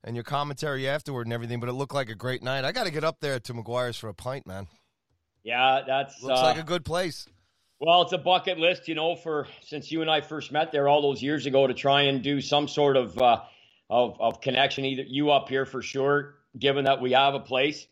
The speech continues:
Speaker 2: called Liam McGuire's. So that would be appropriate, I think, for you and I to spend, uh,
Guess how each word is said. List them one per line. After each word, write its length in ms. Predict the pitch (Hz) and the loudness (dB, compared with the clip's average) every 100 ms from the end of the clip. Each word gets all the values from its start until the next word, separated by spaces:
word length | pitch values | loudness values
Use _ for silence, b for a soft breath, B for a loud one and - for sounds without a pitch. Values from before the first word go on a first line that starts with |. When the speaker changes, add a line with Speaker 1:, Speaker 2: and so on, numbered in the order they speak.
| _ _ _ - | _ _ _ -2
Speaker 2:
called 240 | 139 135 | 0 2
Liam 260 | 127 143 135 | 0 -2 -2
McGuire's. 460 | 117 127 135 160 - | 0 2 4 2 -4
So 100 | 131 | -2
that 160 | 127 135 | 0 0
would 120 | 123 | -2
be 100 | 135 | -6
appropriate, 580 | 131 - 131 135 135 123 | -6 -4 -4 -2 -2 -2
I 40 | 131 | -2
think, 220 | 147 147 | -6 -4
for 60 | 131 | -2
you 120 | 135 | 2
and 80 | 127 | 4
I 120 | 127 | 2
to 60 | |
spend, 420 | 117 135 131 127 123 | 0 0 0 2 4
uh, 240 | 123 | 6